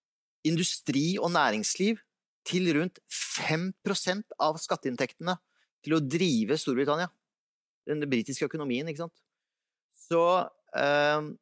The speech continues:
money talks er det noe som heter, og det har Vesten opplevd, eh, sterkere og sterkere. I U S A så er det, har de denne en prosents-bevegelsen. Slik at, ehm, næringslivets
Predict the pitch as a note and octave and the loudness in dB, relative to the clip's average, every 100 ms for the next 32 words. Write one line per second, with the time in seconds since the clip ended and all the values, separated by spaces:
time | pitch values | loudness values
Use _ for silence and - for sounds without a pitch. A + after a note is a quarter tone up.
0 | - C3+ C#3+ D3+ - - - G#3+ - - | -8 0 2 2 0 0 0 0 -2 -2
1 | D#3 D#3+ B2 D3 C#3 - C3+ - _ - | -2 -2 -4 -2 -2 0 -2 -4 _ 0
2 | C#3+ D3+ - A2 C#3 D#3 F3+ C#3+ - - | 2 2 0 0 2 2 2 0 -2 -4
3 | D#3 C#3+ - D#3+ F3 D3+ - - - C#3+ | -6 -8 -2 0 0 -4 -14 -14 -2 0
4 | C#3+ C#3 - - E3+ - B2 D3+ - D3+ | 2 0 -2 -2 -4 -4 -2 0 0 -2
5 | - C#3 F#3 - - - _ _ C3 C#3+ | -2 0 0 -4 -20 -20 _ _ -2 2
6 | D3 D3+ C3+ C#3+ D#3 D3+ D#3 - - C3+ | 0 2 2 2 2 2 0 -4 -12 -4
7 | C#3 C#3 C3 - A2+ A2 - C3+ - B2+ | 0 2 0 2 2 2 -2 -4 -2 -2
8 | B2 - C3 C3 A#2+ A#2+ - F3 _ _ | -4 -4 -2 2 2 0 -4 -8 _ _
9 | - _ _ - D3 E3 E3 - _ C#3 | -20 _ _ -6 -2 0 -2 -8 _ 0
10 | C#3+ C#3+ C#3+ C#3+ C#3+ E3+ E3+ A#2+ G#2 G#2 | 2 2 0 -4 -2 0 2 2 0 -4
11 | - C#3 C3+ E3 - | -4 0 0 0 -2